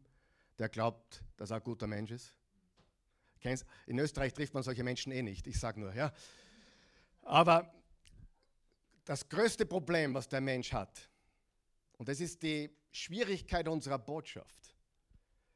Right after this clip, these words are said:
das größte Problem, was er hat, ist zu erkennen, ich bin nicht gut. Ich bin ein Sünder. Ich bin verloren. Und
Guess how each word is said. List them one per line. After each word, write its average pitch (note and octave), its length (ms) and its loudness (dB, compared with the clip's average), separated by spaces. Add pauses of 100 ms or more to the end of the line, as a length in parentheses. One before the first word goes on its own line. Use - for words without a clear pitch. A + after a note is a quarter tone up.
(160)
das - 200 -14
größte F#3 320 0
Problem, F3 160 -2
was D#3+ 100 0
er D3+ 60 2
hat, D#3 60 2
ist - 180 -6
zu D3 100 -2
erkennen, A#2+ 500 -4
ich G#2+ 140 -12
bin A#2 180 -4
nicht A#2 220 -8
gut. D#2+ 280 -14 (640)
Ich - 100 -20
bin B2+ 140 -2
ein A2 140 -4
Sünder. C#3 420 -8 (380)
Ich - 160 -16
bin C#3 180 -2
verloren. G#2+ 560 -6 (920)
Und A#2+ 360 0